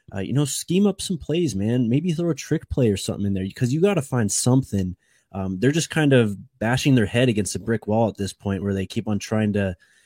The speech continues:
you know, roll Lewis out, hopefully find a pass downfield. If not, they're just gonna run into the offensive line two, three plays on the drive.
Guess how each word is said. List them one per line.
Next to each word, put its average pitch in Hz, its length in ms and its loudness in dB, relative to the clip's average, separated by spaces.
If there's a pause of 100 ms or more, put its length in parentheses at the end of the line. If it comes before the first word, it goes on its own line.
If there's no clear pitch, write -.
(140)
you - 60 -12
know, 101 140 2
roll 110 360 6
Lewis 123 360 4
out, 113 220 2
hopefully 123 380 0
find 113 260 -2
a - 20 -2
pass 110 340 -2
downfield. 107 540 -2
If 98 120 -12
not, 110 240 -4
they're 107 100 0
just 104 160 -2
gonna 101 160 -4
run 101 160 -2
into 101 180 -4
the 107 120 2
offensive 98 460 -6
line 101 240 0
two, - 140 -8
three 101 200 -8
plays 98 360 -6
on 92 80 -8
the 92 60 -8
drive. 101 440 -2